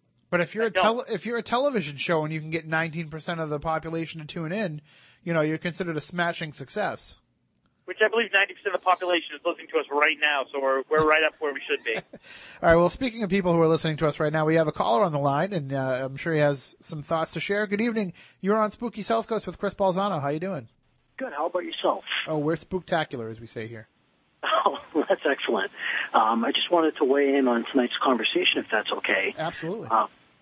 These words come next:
Speaker 3: my name's Father, uh, Maximus McIntyre. I'm actually, uh, a, a Russian Orthodox priest. Um, I've been listening to the show for about six months or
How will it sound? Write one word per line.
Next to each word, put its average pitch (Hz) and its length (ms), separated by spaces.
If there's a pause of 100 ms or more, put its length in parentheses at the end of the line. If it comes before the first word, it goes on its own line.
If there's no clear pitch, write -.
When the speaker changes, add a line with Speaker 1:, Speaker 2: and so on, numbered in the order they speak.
(120)
Speaker 3:
my 143 140
name's 143 300
Father, 127 400
uh, 113 140
Maximus 120 540
McIntyre. 113 680
I'm 104 100
actually, 107 440
uh, 98 60
a, 107 360
a 117 60
Russian 131 300
Orthodox 110 540
priest. - 260 (1080)
Um, - 480 (140)
I've - 100
been 180 160
listening 165 260
to - 60
the 135 140
show 131 140
for - 100
about 127 260
six - 180
months 147 240
or - 60